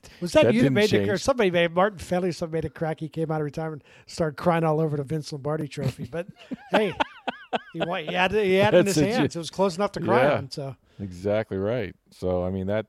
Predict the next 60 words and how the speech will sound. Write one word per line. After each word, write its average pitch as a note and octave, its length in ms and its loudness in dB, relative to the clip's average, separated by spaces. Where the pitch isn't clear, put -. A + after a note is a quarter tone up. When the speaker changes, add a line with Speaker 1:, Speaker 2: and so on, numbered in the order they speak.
Speaker 2:
that A2 160 -2
certainly G2 240 -4
made F#2+ 160 -6
sense. F#2 180 -4
Did D3 200 4
you B3+ 120 2
think, G#3 300 2
um, C3 480 2
did B2+ 180 -2
you D3+ 100 -4
think D#3 200 -2
Jason C#3+ 280 0
Licht C3+ 180 -2
should D3 80 -4
have C#3 80 -6
kept C3+ 160 -2
his C#3 100 -4
job? C#3+ 340 -4
I A#2+ 40 -6
mean, A2+ 140 -2
what A#2 100 0
was G#2+ 100 -2
your G#2 80 -2
Speaker 1:
No. D#3+ 60 -2
Speaker 2:
thought G2+ 160 2
on F#2 120 -4
that? F#2 200 -6
Speaker 1:
No, D#3 460 -8
I G2+ 40 -10
Speaker 2:
No? F#2+ 140 -2
Speaker 1:
didn't. E3 320 -8
I, E3 320 -12
I, F#3 160 -4
th-, G3 180 -14
I G#3 120 -4
just, G3+ 320 -4
I F#3+ 100 -4
found C4 200 4
it G#3+ 60 4
Speaker 2:
But E3 60 4
Speaker 1:
hard E3+ 160 10
to - 20 12
Speaker 2:
what B3+ 160 12
if, A3+ 80 10
Speaker 1:
just D3+ 160 6
Speaker 2:
let D#3+ 160 2
me, G3 100 -8
let F#3 140 2
me G3+ 80 2
ask F#3 180 2
you E3+ 60 4
this, D3 160 2
though. A2 100 2
Speaker 1:
Yeah. - 120 -2
Speaker 2:
What C#3 180 6
if, E3+ 160 0
what C#3+ 280 4
if B2+ 240 0
he B2+ 180 -6
told, G#2+ 540 0